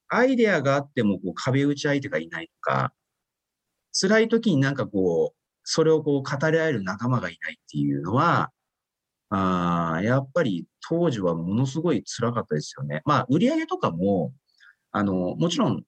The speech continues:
その、波はあったんで、財務的なその、プレッシャーだ、プレッシャーというか不安とかはもちろんあったんですけど、それよりかはなんかこう、一人だったっていうのがなんかすごく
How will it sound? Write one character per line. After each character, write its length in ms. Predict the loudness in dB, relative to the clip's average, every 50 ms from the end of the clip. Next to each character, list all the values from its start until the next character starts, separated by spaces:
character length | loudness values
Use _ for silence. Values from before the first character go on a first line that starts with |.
| _ -6
そ 140 | -2 0
の、 220 | 0 2 2 0 0
波 320 | 2 2 2 2 2 2
は 80 | 2 2
あ 60 | 0
っ 60 | 0
た 140 | -2 -2 -2
ん 80 | -2 -2
で、 340 | -2 0 0 -2 -2 -2 -2
財 160 | 0 2 2
務 180 | 4 2 0 0
的 220 | -2 -2 0 0
な 100 | 0 0
そ 140 | 0 0 0
の、 240 | 2 2 2 0 -2
プ 140 | -2 -2 0
レ 80 | 0
ッ 20 | 0
シ 160 | 0 0 0
ャ 80 | 0 2
ー 20 |
だ、 140 | 2 0 -2 _ _ _ _ _
プ 80 | -2 -2
レ 80 | 0
ッ 20 | 0
シ 120 | 0 -2
ャ 40 | -2
ー 40 | -2
と 80 | -2 -4
い 40 |
う 40 | -6
か 80 | -4 -2
不 100 | 0 0
安 140 | 0 0 -2
と 80 | -2
か 120 | 0 0 0
は 60 | 0 0
も 120 | 0 0
ち 80 | 0 -2
ろ 60 | -2
ん 40 | -2
あ 40 | -2
っ 40 | -4
た 120 | -4 -6 -6
ん 60 | -6
で 60 | -6
す 80 | -10 -14
け 140 | -10 -4 -2
ど、 320 | 0 0 0 0 -2 -6 _ _ _ _ _ _ _
そ 120 | -2 0 2
れ 80 | 4
よ 60 | 4
り 100 | 2 2
か 100 | 2 2
は 80 | 0 2
な 120 | 0 -2
ん 20 | -2
か 100 | -4 -4
こ 280 | -2 -2 0 0 0
う、 40 | 0 -2
一 240 | -4 -4 -2 0 2
人 80 | 2
だ 100 | 2 2
っ 80 | 0 0
た 120 | -2 -4
っ 40 | -2
て 140 | -2 -2 -2
い 20 |
う 20 | -2
の 60 | 0
が 80 | -2 -2
な 80 | -4
ん 40 | -4
か 80 | -6 -6
す 160 | -6 -4 -2
ご 160 | -2 -2 -2
く 260 | -2 -4 -4 -4 -4